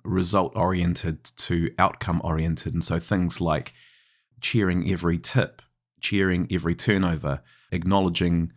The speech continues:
good comms, acknowledging, uh, when we do score off a centre pass, you know, things that are very foundational that I thought would be things that we probably didn't necessarily have to acknowledge actually end up being very, very important because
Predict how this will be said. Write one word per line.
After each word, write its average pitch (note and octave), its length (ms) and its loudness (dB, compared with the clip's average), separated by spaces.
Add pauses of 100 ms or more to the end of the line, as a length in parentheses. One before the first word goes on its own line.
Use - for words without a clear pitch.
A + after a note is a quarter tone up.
(160)
good F#2 220 2
comms, E2 540 0
acknowledging, F2 840 0
uh, E2+ 160 -2
when F2 220 0
we E2+ 100 0
do F#2 260 0
score F2 320 0
off E2 120 -4
a E2 60 -4
centre F2 280 -2
pass, - 600 -2 (120)
you G#2 120 0
know, F2+ 260 0
things G#2+ 400 0
that F#2 160 0
are F2+ 180 0
very G2+ 360 0
foundational F#2 960 0 (720)
that F2 140 2
I A2 160 4
thought F#2+ 280 0
would E2+ 200 0
be F2 140 2
things F2 260 -2
that C2+ 100 -2
we F2 100 0
probably F2 380 -4
didn't E2+ 220 0
necessarily F2 640 0
have - 240 -6
to E2+ 180 -2
acknowledge F2 580 -2
actually F#2 440 -2
end E2+ 120 2
up - 140 -4
being F2 180 0
very, E2+ 300 0
very E2 260 -2
important E2 440 -2
because F2 340 -2